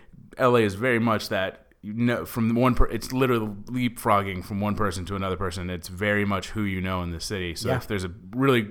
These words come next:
Speaker 1: example of that, th-, that's here right now. 'Cause it was really funny. Mike would call me. Me and Mike kept in touch after they moved here, and I would talk to him at least maybe once a month on the phone. And I remember he was like, "Yeah, we're shooting this web series, and,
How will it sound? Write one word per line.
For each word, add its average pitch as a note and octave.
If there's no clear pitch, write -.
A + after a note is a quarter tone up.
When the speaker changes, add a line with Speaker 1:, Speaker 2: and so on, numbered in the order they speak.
Speaker 1:
example A2
of F#2
that, G2+
th-, G2+
that's G#2
here F#2+
right G2+
now. F#2+
'Cause C#3
it C#3+
was C3
really D#3+
funny. C#3
Mike A#2+
would A#2
call A#2
me. G#2+
Me C3+
and B2+
Mike A2+
kept G#2+
in G2+
touch G#2
after F#2+
they F#2+
moved G2
here, F2+
and F2
I G#2
would G#2
talk G2
to A#2
him G2
at D#2+
least A2+
maybe F2+
once F2+
a E2+
month E2+
on F2+
the E2+
phone. G2
And E2
I -
remember A2
he A#2+
was A2
like, A2+
"Yeah, D#3+
we're C3
shooting C#3
this A#2+
web A#2+
series, B2+
and, F2